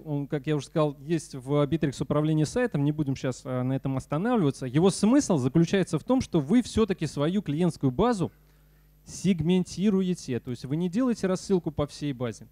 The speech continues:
Вы пытаетесь определить конкретный интерес конкретного куска аудитории и сделать ей конкретное предложение. И этим надо заниматься постоянно. Если вы этого не делаете или делаете раз в полгода, ну, по сути, вот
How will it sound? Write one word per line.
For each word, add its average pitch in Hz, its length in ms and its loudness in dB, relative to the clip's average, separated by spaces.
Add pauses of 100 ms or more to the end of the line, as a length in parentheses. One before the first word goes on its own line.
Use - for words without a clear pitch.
Вы 123 160 -8
пытаетесь 190 580 -6
определить 143 640 -6 (1000)
конкретный 170 680 2
интерес 143 460 -4
конкретного 147 560 -4
куска 147 360 -4
аудитории 135 640 -2 (460)
и 196 160 2
сделать 190 400 4
ей 185 80 2
конкретное 156 560 -2
предложение. 120 720 0
И 147 100 0
этим - 180 2
надо 165 200 2
заниматься 143 540 0
постоянно. 135 680 0 (200)
Если 147 320 -2
вы 160 80 4
этого 127 180 0
не 127 160 -2
делаете 143 460 2
или 110 80 -6
делаете 131 420 2
раз 127 220 -2
в - 40 -20
полгода, 120 640 4
ну, 156 280 2
по 127 140 0
сути, 254 460 0
вот 120 200 -12